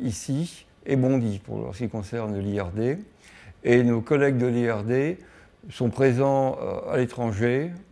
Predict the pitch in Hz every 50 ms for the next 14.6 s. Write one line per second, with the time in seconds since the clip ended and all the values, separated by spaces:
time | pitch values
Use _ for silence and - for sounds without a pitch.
0 | _ _ _ _ 113 113 120 110 - - 127 117 110 110 98 - - 123 120 131
1 | 143 147 135 - 117 107 110 107 95 95 104 117 120 135 151 170 156 139 - -
2 | - - - _ - 135 127 - - 131 127 113 123 135 131 131 123 113 110 110
3 | 107 107 110 117 127 131 - - 113 92 - 113 113 110 107 110 117 120 123 123
4 | 123 113 107 95 92 104 95 - - 113 113 117 123 131 135 139 - - - -
5 | - - - - - _ _ _ - - 110 120 120 120 120 113 110 110 107 101
6 | 98 101 101 - - - - - 113 113 - 64 - 120 113 110 120 139 143 139
7 | 131 117 117 - - 165 147 139 135 135 135 139 123 - - - 123 117 117 113
8 | 120 127 131 135 139 143 143 143 147 - - - 127 123 120 120 117 113 107 101
9 | 95 - 135 131 123 - - 127 113 - 120 110 110 104 - - 131 131 127 -
10 | 113 107 104 113 120 117 113 110 110 107 113 113 117 120 127 131 131 127 120 113
11 | 110 117 120 - - _ _ _ _ - 120 113 107 104 95 - - _ - -
12 | - - - - - _ _ _ - - 104 113 110 - - 123 117 101 - -
13 | 120 101 - - - 127 120 117 107 98 98 90 98 101 101 104 104 - 135 127
14 | 117 110 107 110 113 110 110 117 127 131 123 110